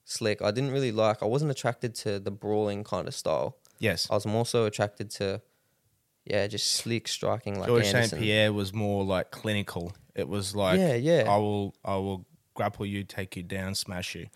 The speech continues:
Speaker 1: Yeah, yeah, yeah.
Speaker 2: Yeah.
Speaker 1: Um, I liked that kind of clean style, like,
Speaker 2: Mm-hmm.
Speaker 1: yeah, I didn't
Speaker 2: Where
Speaker 1: really
Speaker 2: it's more grubby, more, yeah, get in there, dirty, you know, clinching, stuff
Speaker 1: Yeah,
Speaker 2: like that.
Speaker 1: I wasn't,
Speaker 2: Whereas
Speaker 1: that didn't really,
Speaker 2: Yeah.
Speaker 1: yeah, interest
Speaker 2: Yeah.
Speaker 1: me.
Speaker 2: And
Speaker 1: But
Speaker 2: the,
Speaker 1: yeah.
Speaker 2: and gen-,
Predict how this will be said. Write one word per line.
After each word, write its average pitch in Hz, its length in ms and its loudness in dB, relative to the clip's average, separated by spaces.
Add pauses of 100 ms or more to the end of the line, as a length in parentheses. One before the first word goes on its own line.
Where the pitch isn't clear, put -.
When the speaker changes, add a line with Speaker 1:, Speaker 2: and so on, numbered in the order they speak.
Speaker 1:
Yeah, 113 340 2 (220)
yeah, 107 380 2
yeah. 98 360 -2 (220)
Speaker 2:
Yeah. 101 160 -2
Speaker 1:
Um, 92 160 -6 (360)
I 113 60 -2
liked 139 300 2
that 123 180 0
kind 127 220 0
of 110 80 -6
clean 127 320 0
style, 104 340 2
like, 104 160 0 (380)
Speaker 2:
Mm-hmm. 104 280 -2 (360)
Speaker 1:
yeah, 110 200 2
I 104 40 2
didn't 120 180 -2
Speaker 2:
Where 147 100 8
Speaker 1:
really 139 80 8
Speaker 2:
it's 120 100 0
more 131 200 2
grubby, 117 540 4
more, 120 280 2 (160)
yeah, 120 120 -2
get 117 240 -2
in 120 140 -2
there, 110 200 -2
dirty, 110 400 -2 (140)
you 127 100 -4
know, 113 100 0
clinching, 120 520 -2
stuff 113 200 -2
Speaker 1:
Yeah, 113 80 2
Speaker 2:
like 117 120 4
that. 107 120 6
Speaker 1:
I - 40 4
wasn't, 117 240 6
Speaker 2:
Whereas 110 140 4
Speaker 1:
that 135 140 2
didn't 147 200 2
really, 113 440 0 (340)
Speaker 2:
Yeah. 120 220 4 (300)
Speaker 1:
yeah, 110 240 2
interest 120 440 4
Speaker 2:
Yeah. 101 80 -6
Speaker 1:
me. 98 120 -8 (120)
Speaker 2:
And 135 160 6
Speaker 1:
But 143 60 8
Speaker 2:
the, 143 60 8
Speaker 1:
yeah. 131 100 8
Speaker 2:
and 147 260 4
gen-, 151 220 4